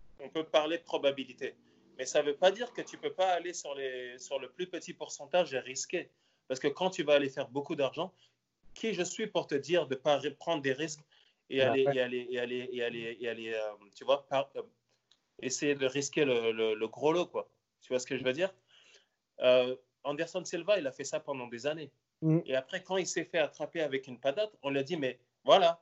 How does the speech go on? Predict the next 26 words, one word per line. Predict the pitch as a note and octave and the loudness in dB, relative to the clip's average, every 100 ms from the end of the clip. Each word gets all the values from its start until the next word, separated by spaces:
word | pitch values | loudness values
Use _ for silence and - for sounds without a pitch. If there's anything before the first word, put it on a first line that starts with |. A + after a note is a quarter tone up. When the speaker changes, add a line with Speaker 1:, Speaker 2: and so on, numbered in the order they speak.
| _ | _
Speaker 1:
tu | - | -4
vois, | C3+ F3 - _ _ _ - - A#2+ | -2 -2 -4 _ _ _ -12 -8 -6
tu | |
fais, | C3 D3+ C#3+ | -4 -4 -2
tu | D#3 | -4
fais, | C#3 E3 C#3+ - _ _ | 0 0 0 -6 _ _
tu | - F#3+ | -6 4
fais | G3+ | 8
le | F#3 | 6
con, | - A#3+ | 6 2
mais | A3 | 4
voilà, | E3 F3 G3 | 4 4 2
tu | - - | -4 4
t'es | F3 | 8
fait | F#3+ E3+ | 8 6
niquer. | F3+ - | -6 -4
Speaker 2:
<laughs> | E3 - G3+ D#3+ - D#3+ B2 | -4 10 10 12 6 6 4
Speaker 1:
Tu | D3+ | 2
vois ? | D3+ F#3 - D#3 - D#3 - D3+ - - | 2 0 0 2 6 4 4 -2 -4 0
Alors | E3+ A#3+ - | 0 0 -2
que | G3 | -4
pendant, | G3+ G3+ G#3 G3 | -2 -4 -4 -4
avant, | D#3 D#3+ A#3 | -2 -2 -4
c'était | A#3 D#3 E3+ | -12 -10 -8
un | D#3 | -8
dieu. | D3 G#3+ | -8 -8